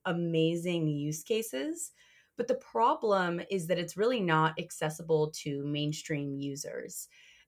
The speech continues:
And so we initially started Try Crypto because our goal was actually to get people to try this, like,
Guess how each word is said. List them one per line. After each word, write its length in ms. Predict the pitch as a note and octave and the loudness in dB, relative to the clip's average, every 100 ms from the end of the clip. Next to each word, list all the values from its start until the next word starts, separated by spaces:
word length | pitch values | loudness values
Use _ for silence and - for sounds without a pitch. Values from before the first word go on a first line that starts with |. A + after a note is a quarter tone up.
| - | -2
And 160 | A3+ | 0
so 460 | A3 G3 F3 E3 D#3+ | 4 6 8 6 4
we 140 | G#3+ | 0
initially 720 | G3 F#3+ A3+ - A#3 G3+ F3+ | 0 0 -2 0 2 2 0
started 540 | F3 - F3+ E3+ E3+ D#3+ | -2 -4 2 2 2 -2
Try 300 | - D#3 D3+ | 0 0 0
Crypto 800 | - C#3+ - - D#3+ D#3 D3+ D#3 _ _ - | -4 -8 -6 -2 2 2 0 -4 _ _ -10
because 280 | G#3+ C#4 | 0 2
our 100 | C4+ | 2
goal 200 | A3 G3 | 2 0
was 100 | G#3 | 2
actually 340 | F3+ F3 - F#3+ | 4 2 0 -4
to 80 | E3 | 0
get 260 | D#3 - | 2 2
people 300 | G3+ D#3+ E3+ | -4 0 0
to 140 | E3 D#3 | 0 -4
try 680 | - E3 D3 D3 D3+ D3+ D#3 | 0 2 4 4 4 0 2
this, 240 | D#3 D#3 | 2 4
like, 240 | D3 C#3+ | 0 0